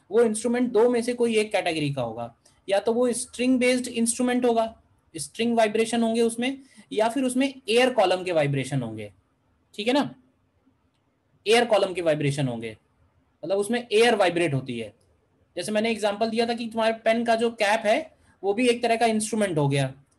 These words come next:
उसके अगर तुम open end पे ब्लो करते हो तो क्या तुम्हें sound नज-, सुनाई देता है? और तुम अगर ध्यान से observe करो, अगर अलग-अलग cap हैं, उनका length अलग-अलग है, तो उसमें जो sound produce होता है वो भी अलग-अलग sound produce होता है। और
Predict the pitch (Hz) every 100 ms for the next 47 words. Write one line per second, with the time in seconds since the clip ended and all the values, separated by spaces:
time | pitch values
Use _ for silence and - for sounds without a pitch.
0 | _ 185 - 226 214 220 240 208 202 240
1 | 233 233 247 185 226 226 202 175 190 190
2 | 208 208 214 220 190 220 233 214 214 -
3 | 214 220 233 262 285 - _ _ _ _
4 | _ _ 180 - 226 233 214 190 214 262
5 | 262 226 226 247 208 202 180 196 226 190
6 | 220 240 254 156 202 202 208 156 131 160
7 | 180 165 156 214 233 214 220 196 151 135
8 | 113 - _ _ _ 220 214 247 247 254
9 | - 202 262 269 226 220 240 226 233 277
10 | 240 214 247 202 175 170 - 151 151 143
11 | 135 123 120 113 104 98 _ _ - 185